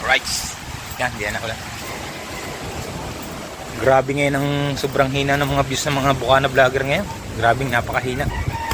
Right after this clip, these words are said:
At hindi natin maintindihan kung sa, sa mga chismis, siguro. Kaya, puro ba naman chismis?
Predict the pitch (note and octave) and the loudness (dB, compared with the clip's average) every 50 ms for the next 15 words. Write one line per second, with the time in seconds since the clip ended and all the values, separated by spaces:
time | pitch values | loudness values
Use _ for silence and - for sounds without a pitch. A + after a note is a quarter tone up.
0 | - - - - - - - - A2 A2 G#2+ A#2+ A#2+ A#2+ A#2+ - B2 A#2+ A#2+ B2 | -6 -6 -10 -10 -4 -4 -4 -2 0 2 4 4 6 4 4 4 2 0 2 2
1 | B2 B2 A#2 B2+ C3 B2 C#3+ C#3 C#3 A#2+ A2+ G#2 - B2+ A#2 A2+ - - - - | 2 2 2 2 2 4 4 2 2 0 -4 -2 2 2 2 2 0 -6 -10 -10
2 | - - - - - - - - - - - - - - - - - - - - | -10 -10 -10 -10 -8 -6 -6 -6 -6 -10 -10 -10 -10 -10 -10 -6 -6 -6 -6 -6
3 | - - - - - - - - - - - - - - - - - - - - | -8 -8 -8 -8 -8 -8 -6 -4 -4 -4 -2 -4 -4 -6 -6 -4 -4 -4 -4 -4
4 | - - - - - A2 G#2+ A2+ A#2 A#2+ - - C#3 - - - F3+ G3+ G#3 G#3 | -6 -6 -6 -4 -2 0 2 4 4 4 2 2 -2 -2 0 2 4 4 4 2
5 | - - - - - - - - A#2+ C3 C#3 D3+ E3 G3 B3+ B3+ - - - - | 0 -4 -4 -6 -6 -8 -8 -6 0 4 4 6 6 4 2 0 -2 -4 -6 -4
6 | - - - - - - - - - - - - - - - - - - - - | -6 -4 -6 -6 -6 -6 -8 -8 -8 -8 -8 -6 -6 -6 -6 -6 -6 -6 -6 -4
7 | - - - - - - - - - - G3+ - - - - D4+ - - - - | -6 -6 -4 -4 -4 -4 -4 -4 -6 -4 -4 -4 -4 -2 -2 -2 -2 -2 -4 -4
8 | - - - - - - - - - - - - - - - - - - - - | -4 -4 -4 -4 -4 -4 -4 -4 -6 -6 -6 -6 -6 -6 -6 -6 -4 -6 -6 -6
9 | - - G#2+ A2 A2+ A#2+ B2 B2 B2+ B2+ C3+ C3+ C3 C3+ C3+ C3+ C3+ - - - | 0 2 6 8 8 8 10 10 8 8 8 8 8 8 8 8 6 4 0 -2
10 | A#2+ A#2+ B2+ B2 C3+ C3+ C#3 C#3 C#3 C3 B2+ - - E3 - - E3 D#3+ D3+ D3 | 2 2 4 8 8 8 8 8 6 4 4 2 2 0 0 2 2 2 2 2
11 | C3 - - - - | 2 0 -4 -6 -6